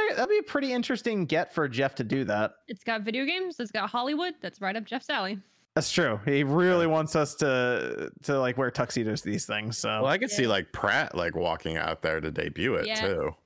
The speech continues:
Speaker 3: Like, I think
Speaker 1: Sean,
Speaker 3: I
Speaker 1: you
Speaker 3: could
Speaker 1: get, did you get, did you get invited to the Game Awards yet?
Speaker 3: No, I'm gonna D M him and just be
Speaker 1: Yeah, I
Speaker 3: like,
Speaker 1: was gonna
Speaker 3: I'm
Speaker 1: say,
Speaker 3: not,
Speaker 1: send him a D M.
Speaker 3: I mean, I'm not, I'm not going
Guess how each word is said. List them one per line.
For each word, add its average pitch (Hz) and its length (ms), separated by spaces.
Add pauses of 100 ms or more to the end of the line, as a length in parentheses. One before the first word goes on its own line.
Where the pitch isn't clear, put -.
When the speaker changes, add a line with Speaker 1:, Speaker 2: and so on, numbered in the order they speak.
Speaker 3:
Like, - 120
I - 80
think - 120
Speaker 1:
Sean, 240 200
Speaker 3:
I 233 40
Speaker 1:
you - 60
Speaker 3:
could 285 160
Speaker 1:
get, - 180
did 190 140
you 254 60
get, 277 260
did 185 80
you 220 80
get 240 140
invited 254 340
to 262 80
the 254 220 (120)
Game 254 180
Awards 269 200
yet? 254 240 (360)
Speaker 3:
No, 117 600 (160)
I'm 120 180
gonna 131 160
D 95 260
M 92 160
him 80 140
and 82 260
just - 120
be 170 80
Speaker 1:
Yeah, 151 100
I 156 60
Speaker 3:
like, 220 80
Speaker 1:
was 190 80
gonna 180 100
Speaker 3:
I'm 170 40
Speaker 1:
say, - 20
Speaker 3:
not, 202 80
Speaker 1:
send 254 120
him 208 60
a - 0
D 139 160
M. 104 140 (340)
Speaker 3:
I 180 80
mean, 214 160
I'm 208 100
not, 240 200 (260)
I'm 156 160
not 165 300
going 92 720